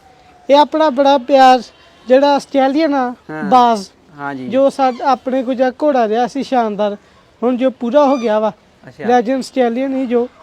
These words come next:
Speaker 2: ਠੀਕ ਹੈ
Speaker 1: ਇਹ
Speaker 2: ਜੀ।
Speaker 1: ਉਸ ਦਾ ਪੋਤਾ ਵਾ ਜੀ।
Speaker 2: ਇਹ?
Speaker 1: ਜੀ।
Speaker 2: ਠੀਕ
Speaker 1: ਤੇ
Speaker 2: ਹੈ।
Speaker 1: ਸੱਤ ਮਹੀਨੇ ਇਸ ਦੀ ਉਮਰ ਆ।
Speaker 2: ਇਹ ਆਪਣੇ ਬਾਈ ਕਿੰਨੇ ਕਿੰਨੇ ਫਾਰਮ ਚ ਘੋੜੇ ਕਿੰਨੇ ਕਿੰਨੇ? ਘੋੜੀਆਂ
Speaker 1: ਘੋੜੇ
Speaker 2: ਜਾਂ
Speaker 1: ਵੇਖੋ
Speaker 2: ਘੋੜੇ?
Speaker 1: ਜੀ, ਆਪਾਂ ਤਕਰੀਬਨ ਪੰਜ ਆਸਟ੍ਰੇਲੀਅਨ ਤਿਆਰ ਕਰਨੇ ਆ।
Speaker 2: ਠੀਕ ਹੈ।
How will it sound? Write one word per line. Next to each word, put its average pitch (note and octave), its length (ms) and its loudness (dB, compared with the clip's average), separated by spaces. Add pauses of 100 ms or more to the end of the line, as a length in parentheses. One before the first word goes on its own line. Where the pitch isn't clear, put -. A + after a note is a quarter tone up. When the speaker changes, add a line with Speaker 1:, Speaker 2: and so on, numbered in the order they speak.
(240)
Speaker 2:
ਠੀਕ - 100 -6
ਹੈ C#4 60 2
Speaker 1:
ਇਹ C#4+ 220 2
Speaker 2:
ਜੀ। D#4 60 -8
Speaker 1:
ਉਸ D#4+ 260 2
ਦਾ D#4+ 140 6
ਪੋਤਾ G#3+ 420 -4
ਵਾ F3 120 -10
ਜੀ। D#3 160 -14 (220)
Speaker 2:
ਇਹ? C#3+ 120 -10 (380)
Speaker 1:
ਜੀ। G3+ 200 -4 (400)
Speaker 2:
ਠੀਕ C#3 60 -10
Speaker 1:
ਤੇ C4+ 280 6
Speaker 2:
ਹੈ। C4+ 60 2
Speaker 1:
ਸੱਤ D4 360 0
ਮਹੀਨੇ C#4+ 320 -2
ਇਸ A#3+ 120 -4
ਦੀ B3+ 160 -2
ਉਮਰ B3 240 0
ਆ। C#4 100 -2 (560)
Speaker 2:
ਇਹ E3 120 -2
ਆਪਣੇ F3+ 300 -6
ਬਾਈ E3 180 -10 (120)
ਕਿੰਨੇ D#3 300 -12
ਕਿੰਨੇ D3 220 -12
ਫਾਰਮ C3 340 -10
ਚ B2 80 -18
ਘੋੜੇ D#3+ 300 -10
ਕਿੰਨੇ B2 280 -16
ਕਿੰਨੇ? A#2 200 -16 (260)
ਘੋੜੀਆਂ D4+ 180 2
Speaker 1:
ਘੋੜੇ D4+ 120 6
Speaker 2:
ਜਾਂ D#4+ 80 4
Speaker 1:
ਵੇਖੋ E4 220 0
Speaker 2:
ਘੋੜੇ? F4+ 80 2
Speaker 1:
ਜੀ, F4+ 240 4
ਆਪਾਂ D#4+ 520 4
ਤਕਰੀਬਨ D4 640 0
ਪੰਜ C4+ 320 4
ਆਸਟ੍ਰੇਲੀਅਨ C#4+ 500 -2
ਤਿਆਰ B3+ 280 0
ਕਰਨੇ F3+ 440 -8
ਆ। F3 40 -16 (460)
Speaker 2:
ਠੀਕ B2 200 -18
ਹੈ। G2+ 100 -18